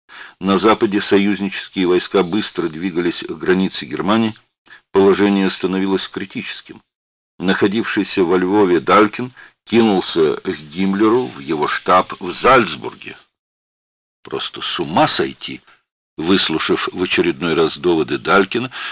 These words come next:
возмутился Гиммлер. «Ваше счастье, что вас нельзя заподозрить в русофильстве.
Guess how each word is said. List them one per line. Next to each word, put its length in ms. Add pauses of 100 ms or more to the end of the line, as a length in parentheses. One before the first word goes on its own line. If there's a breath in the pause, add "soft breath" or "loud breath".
(140 loud breath)
возмутился 960
Гиммлер. 460 (920 loud breath)
«Ваше 460
счастье, 540
что 260
вас 220
нельзя 360
заподозрить 800 (240 loud breath)
в 140
русофильстве. 800